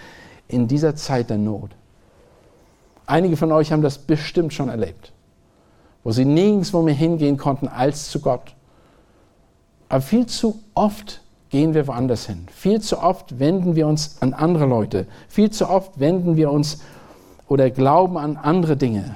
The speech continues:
halten an anderen Dingen fest, ob das Versicherungen sind, ob das Freunde sind, Familie sind, ob das die Arbeitsstelle sind oder was immer.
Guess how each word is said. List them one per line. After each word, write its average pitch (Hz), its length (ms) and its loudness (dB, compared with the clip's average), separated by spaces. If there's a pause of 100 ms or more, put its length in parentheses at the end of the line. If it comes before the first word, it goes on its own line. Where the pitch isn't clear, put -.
(140)
halten 156 300 2
an 135 100 -6
anderen 143 320 2
Dingen 135 200 0
fest, - 420 -4
ob 120 160 -6
das - 280 -2 (480)
Versicherungen 151 680 2
sind, 143 200 0
ob 131 160 -4
das 131 220 0
Freunde 156 460 2
sind, 139 240 0
Familie 143 420 2
sind, 135 240 0
ob 127 120 -6
das 131 180 -2
die - 120 -8
Arbeitsstelle 139 600 0
sind 123 180 -2
oder 131 240 0
was 135 200 -4 (100)
immer. 135 280 0